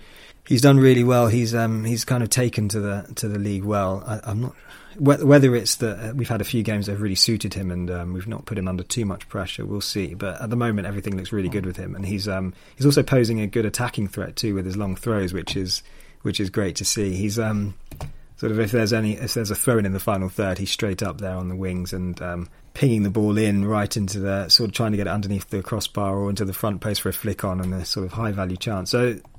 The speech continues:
liking a lot of what he's bringing to the team in both defensive and attacking aspects at the moment.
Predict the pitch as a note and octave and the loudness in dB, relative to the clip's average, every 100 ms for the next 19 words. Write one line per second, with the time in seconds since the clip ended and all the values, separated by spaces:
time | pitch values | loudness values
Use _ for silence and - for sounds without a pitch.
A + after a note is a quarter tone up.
0 | - D#3 C#3+ D#3 D3+ D3 C3 B2 A#2 A#2 | -4 4 6 6 4 6 6 4 4 2
1 | A2 A#2+ A#2+ G#2+ G#2+ G#2+ A#2+ G#2+ G2 G#2+ | 2 2 2 0 -2 0 2 2 0 -2
2 | G2+ G2+ - A#2 G#2 G#2 G#2+ G2 A#2+ - | -2 -4 -4 -6 -6 -4 -4 -4 -4 -4
3 | F#2 - F#2 F#2+ F#2+ G2 D3+ | -6 -6 -6 -6 -4 -4 -4